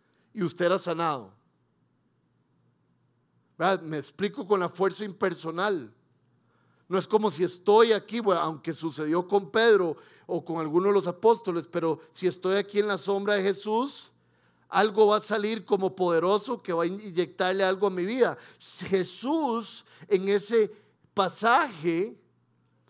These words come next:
primero empieza a hablar de que, quién lo tocó o algo así, pero después él dice, "Esa mujer quedó sana por su fe". Entonces es interesante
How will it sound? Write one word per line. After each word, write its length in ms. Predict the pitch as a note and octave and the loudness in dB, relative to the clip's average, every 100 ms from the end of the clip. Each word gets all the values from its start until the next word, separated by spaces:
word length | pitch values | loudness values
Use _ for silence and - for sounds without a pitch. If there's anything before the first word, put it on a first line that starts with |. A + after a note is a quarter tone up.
| _ _ | _ _
primero 560 | - F#3+ F3+ G3+ A#3 A3+ | -4 -2 2 8 8 6
empieza 480 | G3 F3 F#3+ F3+ G#3 | -2 -4 0 2 4
a 60 | |
hablar 440 | F3+ F3+ A#3 E4+ A#3+ | 4 4 4 4 2
de 200 | F#3 - | -2 0
que, 260 | F#3 F3+ | -2 -2
quién 180 | - G3+ | 2 2
lo 120 | A3 G#3+ | 2 -2
tocó 440 | F#3+ - A3 B3+ | -4 0 4 6
o 100 | A3 | 6
algo 200 | F#3+ F#3+ | 4 2
así, 320 | G3 - F#3 - - | 0 -2 -10 -12 -6
pero 240 | F#3+ F#3+ F3+ | 0 2 2
después 420 | D#3+ - G3 F#3+ | 0 2 2 4
él 260 | A3 G#3 | 0 -2
dice, 560 | F#3 C4+ C4 - D#3 C3 _ _ - | -6 -4 -4 -6 -10 -10 _ _ -10
"Esa 240 | F3 F#3 | -4 -2
mujer 320 | G3 G3 G3+ | 0 2 2
quedó 260 | - G#3 G#3 | 4 4 4
sana 580 | G3+ A3+ B3 G3 F3 F3 - _ | 4 2 2 0 -2 -4 -14 _
por 240 | - F#3+ F#3 | 4 4 4
su 220 | - G#3 | -6 -10
fe". 500 | - A3+ B3 C#3 - _ _ _ _ _ _ _ _ _ _ _ _ _ _ _ _ _ _ _ _ _ _ _ | -4 0 0 0 -12 _ _ _ _ _ _ _ _ _ _ _ _ _ _ _ _ _ _ _ _ _ _ _
Entonces 320 | - F#3+ G3 | 2 4 4
es 120 | F3 G3+ | -2 -6
interesante 1040 | F#3 A3+ G#3+ G#3 A3+ A3 A#3+ - C4+ A#3+ | 4 4 4 0 0 0 0 -6 -6 -6